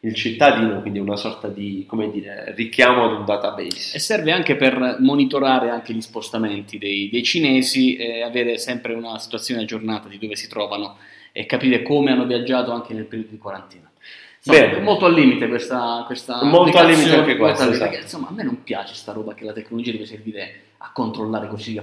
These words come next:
Speaker 2: in profondità la vita delle persone.
Speaker 1: Sì, infatti l'articolo,
Speaker 2: Cioè,
Speaker 1: come
Speaker 2: va bene
Speaker 1: dicevamo,
Speaker 2: tutto, ma
Speaker 1: come dicevamo all'inizio, è un po' particolare perché va a scoprire un po' le carte sotto questo punto
Speaker 2: Eh,
Speaker 1: di
Speaker 2: facci
Speaker 1: vista.
Speaker 2: sapere anche tu che ci stai ascoltando, che ci stai guardando magari su Facebook, cosa ne pensi? Cioè,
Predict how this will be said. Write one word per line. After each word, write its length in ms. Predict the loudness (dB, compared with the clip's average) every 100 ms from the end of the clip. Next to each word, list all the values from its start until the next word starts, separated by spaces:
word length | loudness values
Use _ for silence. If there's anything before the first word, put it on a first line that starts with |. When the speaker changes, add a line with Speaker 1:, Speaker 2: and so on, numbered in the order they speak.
| -14
Speaker 2:
in 160 | -12 -12
profondità 440 | -12 -14 -14 -12
la 120 | -12 -14
vita 160 | -16
delle 140 | -20 -20
persone. 340 | -20 -18 -18 -2
Speaker 1:
Sì, 320 | 4 6 8
infatti 440 | 8 8 6 4
l'articolo, 520 | 6 4 4 2 2
Speaker 2:
Cioè, 80 | 2
Speaker 1:
come 120 | 2
Speaker 2:
va 60 | 4
bene 120 | 4 6
Speaker 1:
dicevamo, 260 | 8 8
Speaker 2:
tutto, 120 | 6 2
ma 240 | -6 -12
Speaker 1:
come 220 | -2 4 4
dicevamo 500 | 4 8 10 12 10
all'inizio, 480 | 8 6 4 4
è 40 | 4
un 80 | 6
po' 160 | 4
particolare 640 | 4 2 2 6 8 8 4
perché 240 | -4 -2
va 120 | 2
a 80 | 2
scoprire 440 | 2 -2 -2 2 2
un 140 | 2
po' 140 | 2 4
le 100 | 4
carte 400 | 4 4 2 -6
sotto 260 | -10 -8
questo 280 | -8 -8 -10
punto 260 | -14 -4 -2
Speaker 2:
Eh, 60 |
Speaker 1:
di 80 | -2
Speaker 2:
facci 220 | -2 -2
Speaker 1:
vista. 160 | -2 -2
Speaker 2:
sapere 180 | 0 0
anche 180 | 0
tu 140 | -2 -4
che 80 | -4
ci 100 | -6
stai 160 | -8
ascoltando, 540 | -6 -8 -4 -2 -2 -4
che 80 |
ci 100 | -10
stai 160 | -8 -6
guardando 380 | -6 -6 -6 -6
magari 420 | -4 -4 -4 -6
su 140 | -12 -16
Facebook, 400 | -10 -8 -8 -10
cosa 220 | -8 -4
ne 120 | -4
pensi? 420 | -6 -8 -10 -14 -12
Cioè, 180 | -14